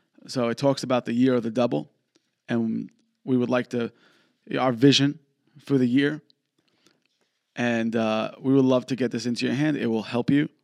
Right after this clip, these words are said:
You know, we talk about vision. Um, you should have a vision for your year, what you,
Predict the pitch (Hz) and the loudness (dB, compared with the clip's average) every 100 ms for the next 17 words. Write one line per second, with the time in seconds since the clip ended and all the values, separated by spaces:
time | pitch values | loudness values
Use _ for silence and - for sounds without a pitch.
0 | _ _ _ _ _ - 123 120 - 117 | _ _ _ _ _ -2 0 0 -4 -6
1 | 117 123 120 117 110 104 - 110 127 147 | -4 -4 -4 -2 -2 -4 -8 -2 0 0
2 | 160 - _ _ _ _ _ _ - 110 | -2 -8 _ _ _ _ _ _ -8 -6
3 | 110 - 123 123 135 127 120 110 123 131 | -8 -8 -6 -4 -2 -2 -2 -2 -2 -2
4 | 139 156 - _ _ - 113 107 120 120 | -2 -6 -12 _ _ -8 -6 -4 -4 -4
5 | 113 113 120 113 131 _ _ _ _ _ | -4 -4 -4 -4 -8 _ _ _ _ _
6 | _ _ - 117 117 123 117 | _ _ -8 -6 -2 -2 -2